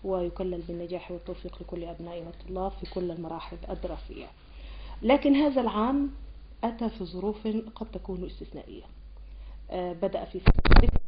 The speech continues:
اعتدنا في السودان أن يبدأ العام الدراسي في فصل الخريف،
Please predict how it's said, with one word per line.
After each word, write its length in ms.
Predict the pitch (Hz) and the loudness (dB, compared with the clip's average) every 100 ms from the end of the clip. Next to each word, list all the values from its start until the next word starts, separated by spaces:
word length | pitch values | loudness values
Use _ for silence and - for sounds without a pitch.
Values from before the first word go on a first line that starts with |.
| 202 185 - 208 | 0 -6 -4 -6
اعتدنا 760 | 196 - 254 233 220 220 220 | -8 -6 -2 2 2 0 -2
في 60 | 208 | -8
السودان 480 | - 175 175 190 | -8 -8 -6 -6
أن 120 | 156 165 | -6 -8
يبدأ 280 | 175 - | -8 -8
العام 260 | 151 165 175 | -8 -8 -10
الدراسي 400 | 170 175 165 156 | -10 -10 -10 -12
في 120 | - | -12
فصل 240 | - - 180 | -12 -12 -12
الخريف، 340 | - 190 | -10 -8